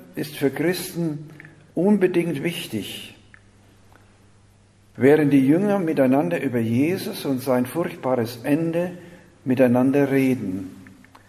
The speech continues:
ist der Auferstandene unerkannt unter ihnen. Er stellt Fragen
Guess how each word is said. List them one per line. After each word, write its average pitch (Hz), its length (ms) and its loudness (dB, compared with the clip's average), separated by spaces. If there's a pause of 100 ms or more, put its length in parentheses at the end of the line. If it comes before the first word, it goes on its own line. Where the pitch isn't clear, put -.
(600)
ist 123 220 -4
der 110 100 2
Auferstandene 117 720 -2
unerkannt 113 840 -2 (200)
unter 113 280 -4
ihnen. 98 520 -6 (1600)
Er 117 100 -2
stellt 147 280 4
Fragen 147 840 0